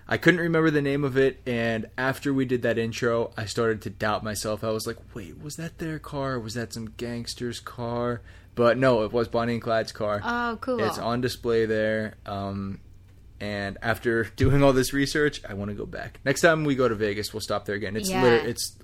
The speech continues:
Speaker 1: on the way.
Speaker 2: Definitely.
Speaker 1: Like, it's on the highway
Speaker 2: Wow.
Speaker 1: that you take into Vegas.
Speaker 2: Huh.
Speaker 1: Um, and they have their car just sitting there in the middle of the casino floor. Like, you,
Speaker 2: Really?
Speaker 1: you can stand
Speaker 2: Could you touch
Speaker 1: ten
Speaker 2: it?
Speaker 1: inches from it. No.
Speaker 2: No.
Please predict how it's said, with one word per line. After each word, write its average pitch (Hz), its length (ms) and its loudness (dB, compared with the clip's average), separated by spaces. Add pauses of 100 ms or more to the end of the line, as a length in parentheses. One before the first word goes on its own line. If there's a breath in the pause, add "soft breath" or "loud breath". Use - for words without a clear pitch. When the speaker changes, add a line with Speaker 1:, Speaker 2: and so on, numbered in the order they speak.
(100)
Speaker 1:
on 104 260 0
the 92 80 -6
way. - 340 -10
Speaker 2:
Definitely. 185 540 -2
Speaker 1:
Like, 101 80 2
it's 101 100 -2
on 104 200 0
the 98 60 -4
highway 95 540 -4
Speaker 2:
Wow. 175 460 -2
Speaker 1:
that 156 100 -6
you 107 80 -4
take 101 280 -4
into 101 200 -8
Vegas. 95 580 -4
Speaker 2:
Huh. - 80 2
Speaker 1:
Um, 98 320 -2
and 110 160 -6
they 120 40 0
have 135 120 0
their 139 80 6
car 165 240 0
just - 220 -4
sitting 151 260 0
there 117 160 0
in 117 160 -8
the 120 80 -4
middle 123 180 0
of 123 60 0
the 120 80 -2
casino 123 380 -6
floor. 113 420 -4
Like, 202 160 0
you, 220 140 2
Speaker 2:
Really? 165 320 -6
Speaker 1:
you 117 260 -2
can 110 320 -6
stand 113 300 -2
Speaker 2:
Could 254 120 2
you 294 140 -2
touch 220 260 -2
Speaker 1:
ten 131 220 0
Speaker 2:
it? 120 40 0
Speaker 1:
inches 107 280 -4
from 101 180 -4
it. - 140 -12
No. 110 180 0
Speaker 2:
No. 82 120 -8